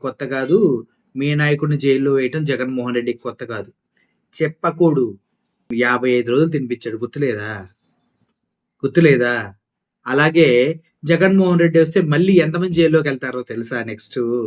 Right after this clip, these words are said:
టార్గెట్ ఎవరిని పెట్టారో తెలుసా? లోకేష్ గారినంట.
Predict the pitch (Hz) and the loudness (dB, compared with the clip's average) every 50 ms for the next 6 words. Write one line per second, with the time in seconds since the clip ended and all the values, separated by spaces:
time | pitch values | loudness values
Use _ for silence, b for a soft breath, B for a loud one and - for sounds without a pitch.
0 | 101 98 101 _ _ _ _ _ _ _ _ _ _ _ _ _ _ _ _ _ | -8 -10 -14 _ _ _ _ _ _ _ _ _ _ _ _ _ _ _ _ _
1 | _ _ _ - 156 165 185 196 196 185 175 170 147 160 160 170 170 165 156 156 | _ _ _ -2 2 4 6 8 8 6 6 4 4 4 2 2 2 2 2 0
2 | 135 127 123 113 120 113 113 - 131 117 113 110 110 107 110 120 139 147 160 160 | -2 -2 -2 -2 -4 -6 -6 -6 -6 -6 -6 -8 -8 -6 -4 -2 0 0 2 0
3 | 151 160 139 131 123 117 113 110 101 98 | 0 0 -2 -4 -4 -4 -8 -10 -12 -14